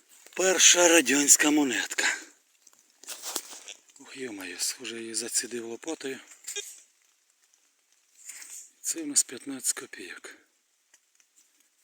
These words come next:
Так, п'ятнадцять копійок щитовичок.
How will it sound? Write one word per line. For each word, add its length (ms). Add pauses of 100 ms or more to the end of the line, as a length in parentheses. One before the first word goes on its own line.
(2000)
Так, 240
п'ятнадцять 520
копійок 380
щитовичок. 800